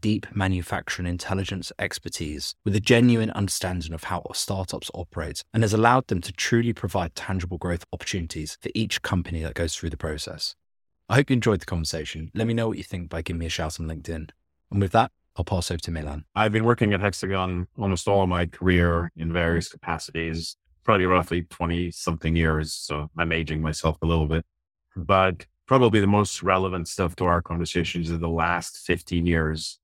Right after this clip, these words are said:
Speaker 2: I've spent in innovation, building products and services. And then in last year and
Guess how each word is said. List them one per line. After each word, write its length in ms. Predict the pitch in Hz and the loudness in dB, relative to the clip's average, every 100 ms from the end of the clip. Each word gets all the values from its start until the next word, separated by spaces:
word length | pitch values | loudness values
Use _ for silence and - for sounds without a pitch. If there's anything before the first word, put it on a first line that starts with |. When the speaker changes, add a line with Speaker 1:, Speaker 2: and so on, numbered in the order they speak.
| 82 | -4
Speaker 2:
I've 180 | 78 | -4
spent 460 | - - 80 76 - | -4 -6 -4 -4 -6
in 100 | 78 - - | -8 -10 -4
innovation, 800 | 82 80 80 78 - 82 80 80 _ | 0 2 2 0 0 -4 -4 -6 _
building 340 | 87 80 80 76 | 0 2 0 -4
products 440 | - 78 76 - | 0 0 0 -6
and 100 | 80 | -8
services. 840 | 78 87 78 76 - 78 78 76 - _ _ _ _ _ _ | -2 0 0 -2 -2 -2 -2 -4 -10 _ _ _ _ _ _
And 140 | 82 82 | -2 0
then 180 | 82 85 | 0 0
in 120 | 82 | 0
last 440 | 80 80 - - - | 2 0 -2 -8 -2
year 160 | 82 | 0
and 140 | 80 | 2